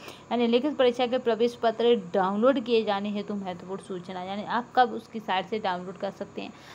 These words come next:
अगर बात की जाए लिखित परीक्षा की कब कब है, तो याद रखिएगा तेईस को है, चौबीस को है, पच्चीस को, यानी लगातार तीनों दिन है।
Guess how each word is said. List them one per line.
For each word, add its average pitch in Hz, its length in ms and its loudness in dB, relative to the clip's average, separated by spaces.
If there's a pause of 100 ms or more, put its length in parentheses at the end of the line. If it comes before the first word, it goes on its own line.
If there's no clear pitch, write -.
(140)
अगर 285 200 4
बात 294 260 6
की 294 120 -6
जाए 285 120 2
लिखित 277 300 -4
परीक्षा 247 300 0
की 233 180 -6
कब 214 340 -2
कब 214 120 0
है, 220 240 -4
तो 220 120 -2
याद 202 240 -2
रखिएगा 208 400 -4
तेईस 202 340 -4
को 220 140 -2
है, 226 180 0
चौबीस 202 400 -4
को 214 120 -6
है, 220 60 -2
पच्चीस 220 420 -4
को, 190 120 -8
यानी 185 240 -6
लगातार 226 480 0
तीनों 196 340 -8
दिन 190 160 -8
है। 262 160 -2